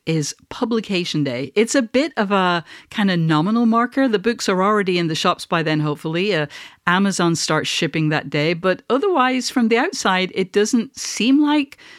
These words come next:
much actually changes on that date.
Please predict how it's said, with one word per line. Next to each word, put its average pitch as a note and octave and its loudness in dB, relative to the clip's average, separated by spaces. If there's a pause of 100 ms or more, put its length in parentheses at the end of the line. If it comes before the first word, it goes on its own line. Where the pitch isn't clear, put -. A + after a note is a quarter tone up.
(300)
much A3+ 0
actually F3+ -2
changes F3+ 0 (220)
on E3 0 (120)
that D3+ -2 (240)
date. F3 -2